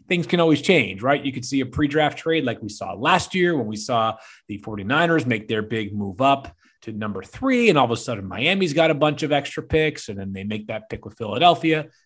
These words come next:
You guys know the drill. Mel and I just talked about the Eagles, but let's talk about the other teams that currently have multiple first-round picks right now, Jordan. And we begin with the Jets. And I, I know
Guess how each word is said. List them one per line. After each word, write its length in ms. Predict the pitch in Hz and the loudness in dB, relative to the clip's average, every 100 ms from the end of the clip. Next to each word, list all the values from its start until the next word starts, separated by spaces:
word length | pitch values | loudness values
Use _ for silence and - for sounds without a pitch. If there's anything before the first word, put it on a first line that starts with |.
| - | -8
You 120 | 156 | -2
guys 300 | 151 143 127 | 2 2 2
know 160 | 117 104 | -2 -4
the 80 | 98 | -4
drill. 260 | 113 90 | -6 -4
Mel 200 | 117 170 | 2 2
and 100 | 180 | 4
I 80 | 175 | 0
just 160 | 160 160 | -2 0
talked 220 | 151 - | 0 0
about 180 | 131 120 | -4 -4
the 140 | 131 | -6
Eagles, 480 | 175 151 107 143 - - - - | -4 -4 -4 -6 -10 -16 -18 -8
but 80 | 196 | -6
let's 140 | 233 | 0
talk 220 | 269 269 | 0 0
about 260 | 226 214 214 | 2 2 2
the 140 | 143 | 2
other 180 | 175 233 | 2 0
teams 560 | - 151 117 107 113 - - | -4 -4 -4 -4 -8 -14 -16
that 160 | 127 127 | -14 -6
currently 440 | 202 254 240 196 | -2 -2 -2 -2
have 360 | 135 127 120 120 | 0 0 0 0
multiple 460 | 147 190 196 208 | 0 0 -6 -8
first-round 580 | - 147 147 143 120 107 | -4 -2 0 2 0 0
picks 240 | 139 - | -4 -4
right 200 | 117 110 | -4 -4
now, 180 | 117 110 | -4 -4
Jordan. 400 | 104 113 107 107 | -2 -2 -2 -4
And 100 | 139 | -4
we 100 | 143 | -4
begin 520 | 175 196 220 220 220 214 - - - | -4 -2 0 0 -2 -8 -20 -10 -4
with 180 | 156 135 | -4 -4
the 80 | |
Jets. 540 | 104 175 170 120 - - | -2 4 4 4 -4 -6
And 420 | 147 135 131 127 - _ _ _ _ - | 0 2 2 0 -6 _ _ _ _ -4
I, 180 | 160 180 | 0 0
I 120 | - 185 | 0 0
know 560 | 185 185 175 160 - | 4 4 4 0 -8